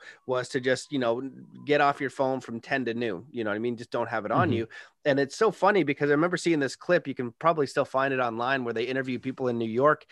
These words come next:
Speaker 1: in the nineties and said, <clears throat> "If you could get a cell phone, would you want one?" Everyone's like, "No, I don't,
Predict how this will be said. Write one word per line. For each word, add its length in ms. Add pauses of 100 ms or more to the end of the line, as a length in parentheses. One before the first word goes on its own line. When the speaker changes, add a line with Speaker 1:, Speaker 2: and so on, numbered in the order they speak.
(240)
Speaker 1:
in 100
the 80
nineties 440
and 100
said, 280 (140)
<clears throat> 180 (280)
"If 160
you 80
could 140
get 100
a 240
cell 300
phone, 300
would 100
you 100
want 260
one?" 140
Everyone's 300
like, 160
"No, 280
I 60
don't, 300